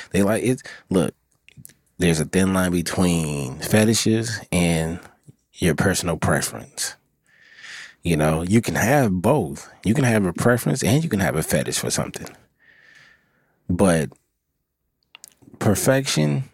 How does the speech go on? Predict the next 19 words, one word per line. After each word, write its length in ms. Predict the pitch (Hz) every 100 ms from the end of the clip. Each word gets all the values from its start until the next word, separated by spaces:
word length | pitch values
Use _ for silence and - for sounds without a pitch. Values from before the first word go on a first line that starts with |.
| _
nah. 1080 | - 80 90 90 87 87 82 85 85 90 87
I 20 |
mean, 160 | 90 87
some 240 | - 139
guys 380 | 156 127 135 117
do. 400 | 123 156 95 78
Some 240 | - 131 143
guys 420 | 131 127 120 98
want 520 | 90 110 123 127 -
that. 400 | 101 98 90 - - - - - - -
Some 240 | - 123 151
guys 420 | 156 147 139 147
like 300 | - 69 -
an 180 | 95 80
athletic, 920 | - 98 95 80 98 120 117 87 - - - _ _ _ _ _ _ _
m-, 180 | 87 73 -
muscle 720 | 78 90 87 90 107 - 117
tone, 680 | 107 - 117 113 110 107 104
not, 240 | 110 117